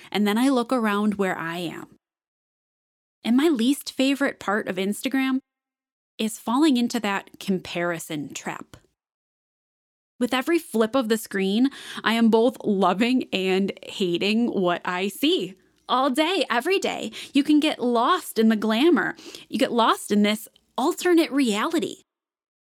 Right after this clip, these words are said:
Because I think we need to pause and acknowledge the fact that it's an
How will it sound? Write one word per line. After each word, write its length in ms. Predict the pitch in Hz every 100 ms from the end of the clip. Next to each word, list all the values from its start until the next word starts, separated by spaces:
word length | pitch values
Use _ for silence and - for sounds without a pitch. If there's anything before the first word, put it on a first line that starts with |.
| _ _ -
Because 240 | 277 285
I 120 | 277
think 280 | 277 359 370
we 80 | 427
need 240 | 285 285 -
to 120 | 247 - -
pause 560 | - 262 330 196 170 -
and 180 | 214 208
acknowledge 600 | 196 190 185 208 262 -
the 80 | 294
fact 360 | 311 311 - - - - - -
that 260 | 247 254 _ _ _ _ _ -
it's 180 | 262 440
an 160 | -